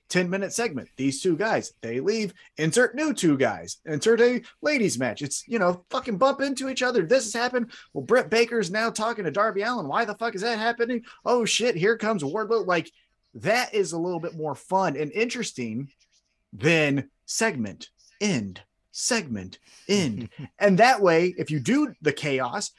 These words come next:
Speaker 1: then you could even have just someone in the segment and, "Oh, I forgot about Ruby Soho," for example, right? Ruby Soho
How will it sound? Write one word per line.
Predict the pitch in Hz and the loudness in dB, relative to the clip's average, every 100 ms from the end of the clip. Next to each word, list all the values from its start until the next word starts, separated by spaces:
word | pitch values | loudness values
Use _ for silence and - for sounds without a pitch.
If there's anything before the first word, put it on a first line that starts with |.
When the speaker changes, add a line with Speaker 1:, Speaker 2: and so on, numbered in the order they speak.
| _ - | _ -8
Speaker 1:
then | 240 302 | -6 0
you | 302 | 0
could | 294 | 2
even | 269 240 | 0 2
have | 214 240 233 | 0 0 0
just | 175 214 - | 4 4 4
someone | 208 220 220 214 | 4 4 4 2
in | 208 202 | 0 -2
the | 165 | -2
segment | - 233 190 151 156 _ - | 0 0 0 -2 -4 _ -12
and, | 190 - | -10 0
"Oh, | 294 226 101 _ _ - | 4 4 2 _ _ -4
I | 214 | -2
forgot | 254 254 254 285 | -2 -2 0 0
about | 220 143 - | 0 0 -2
Ruby | 101 120 151 139 | -6 -2 0 0
Soho," | 131 156 139 120 113 101 | -2 -2 -4 -4 -8 -8
for | 127 | -10
example, | 113 120 113 101 | -6 -4 -4 -4
right? | 101 156 185 - - | 0 2 0 -4 -2
Ruby | 190 277 285 | 2 4 4
Soho | - 220 190 180 180 175 | 4 4 4 4 4 2